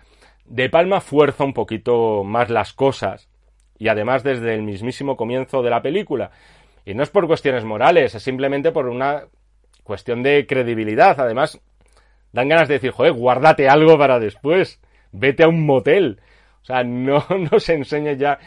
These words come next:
estas cartas tan rápido, ¿no? Esto va al hilo de lo que os decía antes de,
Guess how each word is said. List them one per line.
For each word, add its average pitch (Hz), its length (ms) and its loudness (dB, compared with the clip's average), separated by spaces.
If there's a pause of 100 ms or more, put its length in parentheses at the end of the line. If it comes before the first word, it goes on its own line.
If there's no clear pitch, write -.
(180)
estas 127 380 -4
cartas 123 720 0
tan 113 180 -2
rápido, 98 480 -4
¿no? 139 220 -10 (1300)
Esto 214 400 2
va 190 460 6
al 131 280 -4
hilo 160 300 0
de 127 260 0
lo 107 100 -4
que 110 100 -8
os 92 60 -8
decía 131 320 -2
antes 143 380 -4
de, 104 640 -2